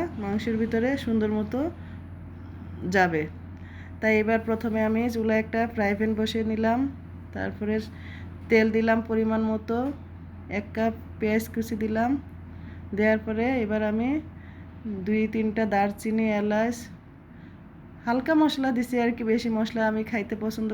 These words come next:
করি না, তাই অল্প মশলা দিছি। এবার আমি মেখে রাখা মাংসগুলো এখানে দিয়ে দিলাম। এবার বাটিটা ধুয়ে একটু সামান্য পরিমাণ পানি দিলাম, যাতে মশলাটা পুড়ে না যায়, সুন্দর মতো আমি কষায়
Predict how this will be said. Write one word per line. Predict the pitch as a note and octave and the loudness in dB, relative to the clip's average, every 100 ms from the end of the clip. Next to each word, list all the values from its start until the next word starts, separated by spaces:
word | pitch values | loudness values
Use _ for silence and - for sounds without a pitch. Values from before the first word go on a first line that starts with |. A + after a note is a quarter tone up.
| G#3+ | -2
করি | G#3+ A3 | -2 0
না, | A#3+ A#3 | -2 -2
তাই | G3+ G3+ G3 | -2 0 0
অল্প | G3+ G#3 | -2 -2
মশলা | G#3+ G#3 G#3+ | -4 -2 -2
দিছি। | G#3+ G#3+ A#3 C4 - - - - - - - - F#3+ | -2 -2 -2 -2 -4 -12 -16 -18 -16 -16 -16 -8 0
এবার | G#3 G#3+ | 2 4
আমি | G#3 A3 | 4 2
মেখে | G#3+ G#3 A3 | 2 0 0
রাখা | G#3+ G#3+ | 0 0
মাংসগুলো | G#3+ G3 G#3+ A3+ G#3 G#3+ | 0 0 -2 0 0 2
এখানে | A3 A3+ G#3+ | 2 2 0
দিয়ে | G3+ G#3 | 0 0
দিলাম। | G#3 G#3+ A#3 C4+ - - - - - - F3+ | 2 2 2 0 -4 -14 -18 -18 -20 -16 -10
এবার | F#3 G3+ A3 A3 - | 0 0 0 -4 -4
বাটিটা | G3+ G3 G#3+ G#3+ A3 F#3 | 0 0 0 2 0 2
ধুয়ে | G3 G#3 A#3+ D4+ - | 2 4 2 -2 -8
একটু | - A#3 | -6 -4
সামান্য | A#3+ G3+ G#3 G#3+ G#3+ | -2 -2 0 0 0
পরিমাণ | G#3+ G#3+ A3 G#3+ | 0 0 -2 -2
পানি | G3+ G#3 | -2 0
দিলাম, | G#3 G#3+ B3+ D4 - - - - | 0 2 2 -2 -8 -18 -18 -6
যাতে | G3 G3 | -4 0
মশলাটা | G#3 G3+ - G#3 G#3+ A3 | 0 0 0 -2 -2 -2
পুড়ে | A3 A3 A3 | 0 2 2
না | G#3+ G#3 | 2 2
যায়, | A#3 D4 D#4 - - - - | 2 0 -4 -14 -20 -16 -6
সুন্দর | A3 G#3 G#3 G#3+ | -2 2 2 0
মতো | G#3 A3+ G#3+ | 0 0 0
আমি | A3+ D4+ - - - - - | 2 0 -2 -14 -18 -18 -4
কষায় | A3 A3 G#3 | -2 2 2